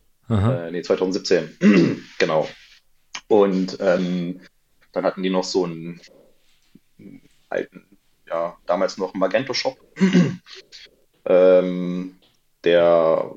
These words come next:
Speaker 2: frontendmäßig nicht meinen Bedürfnissen entsprach.
Speaker 1: Mhm.
Speaker 2: Und dann dachte ich mir so halt irgendwie, „Okay, hier fühle ich mich wohl, hier kann ich, hier kann ich echt Arbeit leisten.“ Ja.
Speaker 1: Cool.
Speaker 2: Und jetzt bin ich
Speaker 1: Stark.
Speaker 2: da seit sechs Jahren, genau. Und
Speaker 1: Der,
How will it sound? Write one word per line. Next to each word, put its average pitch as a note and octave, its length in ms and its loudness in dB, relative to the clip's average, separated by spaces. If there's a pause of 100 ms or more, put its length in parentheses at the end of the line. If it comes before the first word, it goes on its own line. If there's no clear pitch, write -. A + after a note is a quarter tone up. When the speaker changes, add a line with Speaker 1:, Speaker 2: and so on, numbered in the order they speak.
(100)
Speaker 2:
frontendmäßig F2+ 840 -4 (280)
nicht - 200 -10
meinen G2+ 220 0
Bedürfnissen A#2+ 580 -2
entsprach. A#2+ 680 -4 (500)
Speaker 1:
Mhm. A#2 340 2
Speaker 2:
Und - 60 -12
dann F2 120 -4
dachte G2 260 -2
ich F#2+ 100 -8
mir F#2+ 140 0
so F#2+ 120 2
halt F#2+ 180 2
irgendwie, F#2 420 -4
„Okay, E2 240 -6
hier G2+ 120 -4
fühle G#2 140 -4
ich - 40 -12
mich F2 180 -8
wohl, A2+ 300 2
hier G2 180 0
kann F#2+ 200 -4
ich, F2+ 200 -12 (140)
hier G#2 120 -6
kann G#2+ 180 -4
ich - 140 -8
echt - 240 -8
Arbeit - 300 -2
leisten.“ - 400 -10 (840)
Ja. G1+ 160 -18 (460)
Speaker 1:
Cool. G#2 340 4
Speaker 2:
Und G2 320 -6
jetzt - 180 -6
bin C3+ 100 4
ich A#2+ 60 4
Speaker 1:
Stark. G2 40 2
Speaker 2:
da D#2+ 140 2
seit D2+ 180 -4
sechs - 220 -6
Jahren, F2+ 300 0 (140)
genau. - 160 -14 (560)
Und - 140 -18 (140)
Speaker 1:
Der, B2 240 4